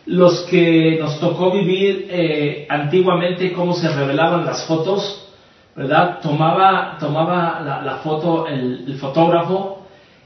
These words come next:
y ese, y ese papel lo metía a un ácido, lo metía en una, en una, en un recipiente donde esa imagen se iba clarificando,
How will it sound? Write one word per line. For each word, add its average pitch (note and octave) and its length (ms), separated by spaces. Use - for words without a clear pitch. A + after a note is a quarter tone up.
y F3 260
ese, A3 540
y F3 180
ese G3+ 480
papel F3+ 600
lo F3 200
metía F#3 580
a D3+ 160
un F3+ 220
ácido, F3 400
lo D3+ 80
metía E3+ 400
en E3 100
una, E3+ 380
en D3 60
una, D#3 420
en D#3+ 80
un E3+ 160
recipiente E3+ 840
donde F3 560
esa A#3 320
imagen F#3+ 680
se - 320
iba G#3+ 640
clarificando, E3+ 800